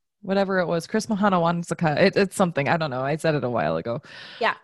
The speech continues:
Speaker 1: We posted it. We love everybody that celebrates every holiday, but we're also on the mend from all of those holidays and going into the new year,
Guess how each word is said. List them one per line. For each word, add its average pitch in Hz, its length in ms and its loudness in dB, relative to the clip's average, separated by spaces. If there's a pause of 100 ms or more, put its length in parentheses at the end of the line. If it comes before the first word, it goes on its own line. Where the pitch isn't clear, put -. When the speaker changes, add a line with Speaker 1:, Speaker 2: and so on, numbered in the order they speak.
(460)
Speaker 1:
We 226 200 2
posted 240 380 4
it. 202 100 6
We 196 140 6
love 196 220 6
everybody 180 480 4
that 165 260 4
celebrates 165 500 2
every 175 260 0
holiday, 165 440 0
but 160 180 0
we're 165 180 4
also 165 380 0
on 160 140 0
the 160 80 -2
mend 170 300 0
from 165 260 -6
all 170 240 2
of 165 200 -6
those 262 220 2
holidays 190 460 2
and 185 100 0
going 220 260 4
into 220 200 2
the 185 140 4
new 196 160 2
year, 233 540 -2